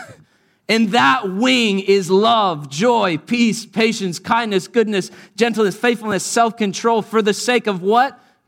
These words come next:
Community, relationship. It's nitty-gritty. It's a little bit challenging. It requires something of ourselves.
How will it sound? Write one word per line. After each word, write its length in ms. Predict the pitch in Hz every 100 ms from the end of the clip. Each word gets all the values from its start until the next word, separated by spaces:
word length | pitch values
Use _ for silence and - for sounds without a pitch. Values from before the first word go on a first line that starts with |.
| -
Community, 720 | 139 156 202 185 135 107 - _ _ _ _ _ _ _ _
relationship. 880 | - 139 165 180 - 147 127 139 98 - _ _ _ _ _
It's 120 | -
nitty-gritty. 840 | 139 160 151 143 190 185 147 110 - _ _ _ -
It's 100 | 135
a 20 |
little 200 | 143 160
bit 140 | 170
challenging. 720 | 160 190 196 185 165 131 123 98 -
It 60 | 143
requires 580 | 151 - 180 180 175
something 340 | - 165 147 151
of 120 | 139
ourselves. 600 | 135 - 151 127 110 -